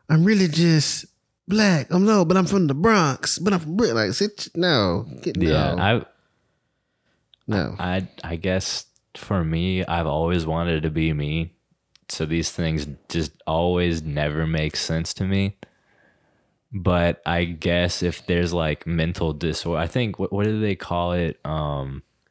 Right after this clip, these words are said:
Speaker 2: it's, like, something dysmorphia. I'm not, you know, I'm not a
Speaker 1: Oh.
Speaker 2: doctor or anything like that. But it's pretty much where, like, the person that you see is different from the person that you actually are.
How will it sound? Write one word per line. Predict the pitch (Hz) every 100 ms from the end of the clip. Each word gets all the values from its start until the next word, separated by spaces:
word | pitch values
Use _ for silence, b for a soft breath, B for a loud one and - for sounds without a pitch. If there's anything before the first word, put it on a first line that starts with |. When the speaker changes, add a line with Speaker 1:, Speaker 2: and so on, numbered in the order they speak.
| _ _ _ _ _ _ _ _ _ _ _ _ _ _ 87
Speaker 2:
it's, | -
like, | 92 80 76
something | - 95 - 90 87 78
dysmorphia. | 82 82 76 71 76 76 - 80 78
I'm | 76 78
not, | 76 71 65 57
you | 78
know, | 71
I'm | 73
not | 80 73
a | -
Speaker 1:
Oh. |
Speaker 2:
doctor | 73 67 67 67 69
or |
anything | 71 69 71 71 69
like | 71 -
that. | 71 69
But | 98 98
it's | -
pretty | - 120 120
much | 117 101 -
where, | 92 87 87
like, | 82 80 78 - - _ -
the | 85
person | - 104 98 - 104
that | 95 78
you | 82 78
see | - 85 85 80
is | 73 71
different | 69 78 - 76 69
from | 73 71 69
the |
person | - 69 67 67
that | 69 62
you | 69 64
actually | 64 - 71 69
are. | 65 71